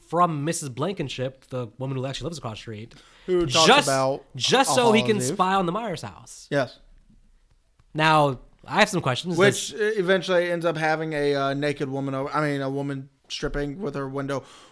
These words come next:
Speaker 2: Why the fuck?
Speaker 1: He's just watching <laughs> for Michael Myers' activity, all right?
Speaker 2: Why is, most women, when they're getting undressed, because of movies like this, by the way, purposely get dressed with the blinds closed.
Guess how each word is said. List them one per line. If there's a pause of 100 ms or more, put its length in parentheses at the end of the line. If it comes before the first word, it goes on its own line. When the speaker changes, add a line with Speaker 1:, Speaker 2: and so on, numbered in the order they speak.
Speaker 2:
Why
the (240)
fuck? (140)
Speaker 1:
He's
just
watching
<laughs>
for
Michael
Myers'
activity,
all
right?
Speaker 2:
Why
is, (360)
most
women,
when
they're
getting
undressed, (120)
because
of
movies
like
this,
by
the
way, (340)
purposely
get
dressed
with
the
blinds
closed.